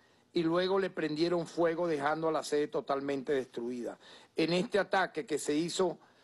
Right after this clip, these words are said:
con gente adentro, los atacantes lanzaron a una persona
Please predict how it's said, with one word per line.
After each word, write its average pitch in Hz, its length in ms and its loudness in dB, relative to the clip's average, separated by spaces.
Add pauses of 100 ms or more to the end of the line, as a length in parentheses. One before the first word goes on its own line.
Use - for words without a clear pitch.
(160)
con 165 200 2
gente 214 520 2
adentro, 214 880 0 (1600)
los 165 180 0
atacantes 170 640 0
lanzaron 170 540 0
a 156 80 2
una 170 260 -2
persona 165 600 -2